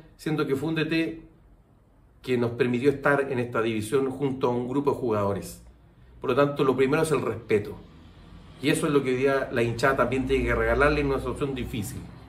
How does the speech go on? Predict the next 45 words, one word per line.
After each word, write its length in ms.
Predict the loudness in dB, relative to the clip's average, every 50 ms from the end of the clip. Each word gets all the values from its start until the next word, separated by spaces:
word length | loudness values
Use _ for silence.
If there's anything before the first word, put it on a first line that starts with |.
| -20 -8 -4
Paños 280 | -2 0 0 0 -2
fríos, 400 | -2 -4 -2 -2 2 2 2 2 0 -2 -8 -12 -16 -20 -20 -10 -6
mentalización 880 | -4 -4 -2 -2 -4 -4 -4 -6 -6 -8 -8 -2 0 2 2 2 2 -2
absoluta 720 | -6 -8 -6 -6 -4 -4 -2 0 -2 0 0 -2 -2 -4 -6 -12 -18 -20 -20 -14 -10
en 80 | -6
el 40 | -4
resultado 460 | -4 -4 -4 -6 -4 0 0 2 2
de 100 | 2 0
lo 40 | 0
que 100 | -2 0
viene 400 | 0 2 2 2 0 0 -4 -6 -10 -14 -18 -20 -20 -20 -20 -20 -10 -4
y 140 | -2 -2
esperar, 580 | 0 0 2 2 4 4 4 2 0 -4 -10 -14 -18 -20 -20 -20 -20 -12 -10
y 60 | -10
esperamos 400 | -6 -2 0 0 2 0 0 -2
que 120 | -2 -4
eso 140 | -4 -4 -4
sea 240 | -4 -2 0 0 0
positivo. 600 | -2 -4 -6 -6 -6 -4 -4 -4 -4 -4 -6 -10 -16 -20 -20 -20 -20 _ _ _ -4
Hay 120 | -2 0
un 100 | 0 2
sector 300 | 0 0 2 2 4 6
de 100 | 6 6
hinchas 300 | 4 4 2 0 -2 -4 -2
que, 380 | -2 -4 -2 -2 -4 -6 -10 -18 -20 -20 -20 _
que 100 | -6 -4
hoy 60 | 2
día 120 | 4 4 6
va 120 | 6 6
a 40 | 6
apoyar 280 | 6 6 6 8 6 6
a 40 | 6
Cobreloa 440 | 6 6 6 6 6 6 4 4
de 120 | 2 0 -2
forma 220 | -2 0 2 2
incondicional, 680 | 2 2 0 0 -2 0 -2 -2 0 0 0 0 0 2
que 100 | 2 2
es, 80 | 2
el 160 | 0 -2 -4 -4
de, 400 | -4 -4 -4 -4 -4 -2 -2 -4
es 140 | -4 -4
la 140 | -2 -2 0
labor 220 | 2 4 4 4 4
del 140 | 2 0
hincha, 380 | -2 -2 -4 -4 -6 -8 -10 -12